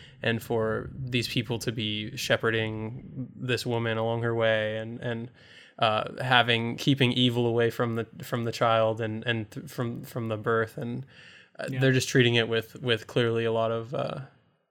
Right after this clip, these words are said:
Speaker 1: a lot of respect and, and grandeur, I guess.
Speaker 2: I don't wanna say that it's, that it's overly heavy-handed, though. It, it never really felt that way to me. Like, it was always kinda there,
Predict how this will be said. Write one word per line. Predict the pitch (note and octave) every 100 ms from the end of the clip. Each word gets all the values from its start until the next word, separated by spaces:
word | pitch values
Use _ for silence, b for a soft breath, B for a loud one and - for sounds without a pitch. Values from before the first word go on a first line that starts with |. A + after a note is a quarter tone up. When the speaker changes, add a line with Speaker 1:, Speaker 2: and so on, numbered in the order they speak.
| _
Speaker 1:
a | B2+
lot | A#2+ A#2
of | A2+
respect | A2 - A2+ -
and, | A2+ G#2+ A2
and | B2 A2+ A2 A2 -
grandeur, | - A#2+ A#2 A#2 A#2 B2 C3
I | C3+
guess. | A#2 -
Speaker 2:
I |
don't | G#3 E4+
wanna | E4 C4
say | - A3+
that | G3 D#3
it's, | C#3 -
that | D3+ C#3+ C#3
it's | C3 -
overly | D3+ C#3+ C3
heavy-handed, | - C3+ A#2+ A#2 A2+ G2+ F2+ -
though. | C#2 - - B2+
It, | C3 -
it | B2 -
never | D#3+ F3+ A3+ G#3+ F#3
really | E3 C3+
felt | - C3+ A#2
that | A2+ -
way | A2+ A2+
to | - A#2+
me. | A#2+ B2
Like, | A#2+ A#2
it | A#2+
was | B2
always | E3 F#3 E3
kinda | - F3 B2+
there, | B2 A2+ A#2 B2+ C3+